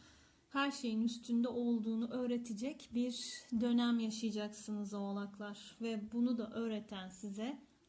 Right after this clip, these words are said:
aşkın gücü olacak. O kadar güçlü olacak ki yani bayağı bir öğretici olarak size bir ders verecek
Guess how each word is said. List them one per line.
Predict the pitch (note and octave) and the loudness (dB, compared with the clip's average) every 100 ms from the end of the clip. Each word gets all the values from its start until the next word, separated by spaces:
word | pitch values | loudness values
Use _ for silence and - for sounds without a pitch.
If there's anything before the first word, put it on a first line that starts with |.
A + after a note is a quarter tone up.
| - | -4
aşkın | A3+ - - A#3+ C#4 A3 | -4 -4 -4 2 4 4
gücü | A3+ G3+ | 4 2
olacak. | G#3+ G3 G3 F#3+ F#3+ - - _ _ _ _ | 0 -2 -6 -8 -14 -18 -20 _ _ _ _
O | A#3 | -8
kadar | A#3 A#3 B3 | -4 -2 -2
güçlü | A#3 A#3 - A3 | -2 -4 -4 -4
olacak | G#3+ G#3 C4 C4+ - | -2 -4 -6 -8 -8
ki | B3+ D4 - - - _ A#3 | -6 -8 -12 -20 -20 _ -8
yani | A3 A3 A3+ A3+ A3 G#3+ | -6 -2 -2 -2 -4 -2
bayağı | B3 B3 G#3+ G#3 | -2 -2 -2 -4
bir | A#3+ | -4
öğretici | A3 A3 A3+ A3 A3 B3 | 0 0 0 -4 -4 -2
olarak | A3 G#3 A#3 - | 0 0 -2 -4
size | - - G#3+ A3 C4 D4+ - _ _ | -8 -6 -2 0 -2 -4 -12 _ _
bir | A#3 F#3 | -10 -6
ders | A3 A3 - G#3 | -4 -4 -6 -6
verecek | G3 F#3 G3+ B3 C4 | -8 -8 -8 -8 -8